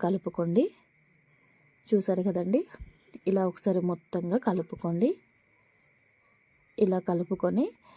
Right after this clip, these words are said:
అంటే మనం పచ్చిమిర్చి వేసాం కదండి, అంటే మీకు టేస్ట్‌కు ఇంకొద్దిగా కావాలనుకుంటే కనుక మళ్ళీ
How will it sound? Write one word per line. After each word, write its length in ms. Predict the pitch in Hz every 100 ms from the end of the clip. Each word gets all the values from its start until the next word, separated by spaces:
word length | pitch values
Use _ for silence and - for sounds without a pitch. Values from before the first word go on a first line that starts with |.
| - _ _ _ _ _ _ -
అంటే 160 | 202 196 202
మనం 180 | 190 190
పచ్చిమిర్చి 520 | 180 170 - 196 185 185
వేసాం 260 | 180 180 190
కదండి, 360 | 175 175 170 247 381 - - - 190
అంటే 200 | 196 240 285
మీకు 180 | 233 220 214
టేస్ట్‌కు 420 | 190 190 - 208 233
ఇంకొద్దిగా 420 | 190 196 185 196 190
కావాలనుకుంటే 680 | 185 175 180 185 180 185 180
కనుక 240 | 190 180 285 403 - - - -
మళ్ళీ 260 | 196 185 202